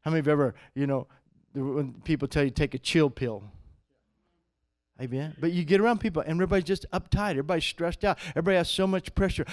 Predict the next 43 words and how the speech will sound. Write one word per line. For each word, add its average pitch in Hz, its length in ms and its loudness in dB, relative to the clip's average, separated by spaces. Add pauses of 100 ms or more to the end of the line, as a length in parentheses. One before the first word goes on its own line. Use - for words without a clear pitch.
(140)
"Well, 170 220 -2
I, 170 180 2
I 160 80 0
just 151 140 -2
know 185 100 4
how 165 120 2
I'm 175 80 2
gonna 175 120 4
make 175 180 -2
it. 143 100 -4 (160)
I, 156 160 0
I 175 40 2
just 160 180 -2
know 170 160 4 (180)
how 180 100 2
I'm 185 60 4
gonna 180 120 4
do 175 100 2
it. - 80 0 (120)
I, 175 120 0
I, 160 260 0
I'm 170 100 -2
s-, - 180 -12
so - 120 -4
much 180 120 -2
pressure. 143 260 -4 (160)
I'm 185 100 2
going 180 200 4
in 165 40 -4
so - 120 -6
many 175 120 0
different 165 260 -2
directions. 160 320 2
I, 170 160 6
I 180 40 4
don't 196 100 2
know 175 60 2
how 175 200 2
I 180 60 4
could 175 140 -4
do 180 100 0
anything." 160 240 2 (120)
Oh, 170 280 4